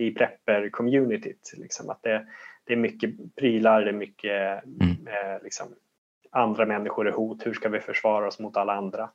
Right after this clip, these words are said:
Speaker 1: Eh, och jag vill istället prata om så här, hur, hur fungerar vi bättre som människor? Hur stärker vi våra nätverk? Hur samarbetar vi med våra grannar för att kunna hantera när någonting händer?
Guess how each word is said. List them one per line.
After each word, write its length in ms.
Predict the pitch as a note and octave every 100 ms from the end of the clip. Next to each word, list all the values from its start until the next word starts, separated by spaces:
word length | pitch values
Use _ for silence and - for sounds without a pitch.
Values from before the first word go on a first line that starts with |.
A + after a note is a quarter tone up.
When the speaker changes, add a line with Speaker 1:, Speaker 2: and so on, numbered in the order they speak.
| - - - _ _
Speaker 1:
Eh, 380 | A2+ G#2 G#2 G#2
och 220 | G#2 A#2+
jag 220 | A#2 A#2 A#2
vill 160 | A2
istället 440 | A2 A2 G2+ G2+ -
prata 300 | G2+ - G#2
om 120 | G2
så 100 | G#2+
här, 100 | G2+
hur, 340 | A2 G#2 G2+ - _ - -
hur 200 | B2 A2
fungerar 420 | - A2+ B2 A2+
vi 80 | G#2
bättre 300 | A2 - A2
som 140 | A2
människor? 500 | A2 G#2 G#2+ - A2+ A#2
Hur 120 | A2
stärker 380 | - A2 A2 G#2+
vi 60 |
våra 220 | G#2+ G#2 G2+
nätverk? 560 | G#2 G#2 - G#2+ G2 - -
Hur 280 | A2 G#2 G2 _ - - _ _
samarbetar 600 | - G#2+ G2+ G2+ A2 A2
vi 80 | G#2
med 180 | G#2 G2+
våra 180 | G#2 G2+
grannar 420 | A2+ A#2 G#2+ B2+
för 140 | A2 G2+
att 60 |
kunna 160 | G2 G2+
hantera 400 | G#2+ C#3+ B2+ G#2+
när 80 | G2
någonting 340 | G2 F#2+ G#2+
händer? 320 | C#3 A#2+ -